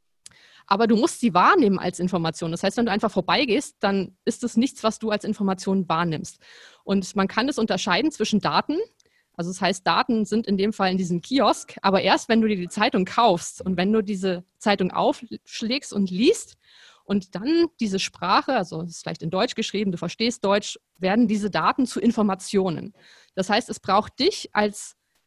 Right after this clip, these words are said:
so eine Enkodiermaschine, also irgendwo so ein System, was in der Lage ist, diese Daten in Informationen zu bringen. Und dann wird es zu Wissen. Und so ist es in der Natur letztlich auch. Also es braucht lebende oder Leb-, Lebewesen,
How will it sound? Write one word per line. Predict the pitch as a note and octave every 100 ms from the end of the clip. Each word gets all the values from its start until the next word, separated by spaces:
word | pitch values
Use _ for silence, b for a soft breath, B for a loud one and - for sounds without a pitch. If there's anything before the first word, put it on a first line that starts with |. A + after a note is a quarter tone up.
| _ _
so | -
eine | A3+
Enkodiermaschine, | G#3+ C4+ B3+ G#3 B3 B3 E3+ - F#3+ E3+ D3 D#3 - -
also | F3+ F3 F3+ F#3 F#3 - - -
irgendwo | A#3 C4+ G#3 A3
so | G#3
ein |
System, | G3 A3 - - B3+ C#4 B3+
was | G#3+
in | A3
der | G3+
Lage | F3 G3+ A3
ist, | - G#3+
diese | G#3 F#3
Daten | F#3 F3 B3 A#3+
in | - A#3+
Informationen | A3 A3 G3+ G3 - G3+ G3 F3+ F3
zu | - G#3
bringen. | E3 F#3 F4+ b b b b
Und | G#3 G3
dann | G3+ E4
wird | C4+ -
es | C#4+
zu | - F#3+
Wissen. | E3+ - F3 b b b -
Und | F#3+
so | F#3
ist | B3
es | C#4 -
in |
der | A3
Natur | G#3+ G3 A#3+ B3+
letztlich | A3+ - A3+ -
auch. | G3+ E3+ -
Also | F3 F#3+
es | F#3
braucht | - F3+ G#3 D#4+ - -
lebende | F3 G3 D4+ E4 C4 B3 A3+ - _ _ _ _
oder | - D#3+
Leb-, | C#3+ A#3 - -
Lebewesen, | G3 C#4+ C4 C4+ D#4+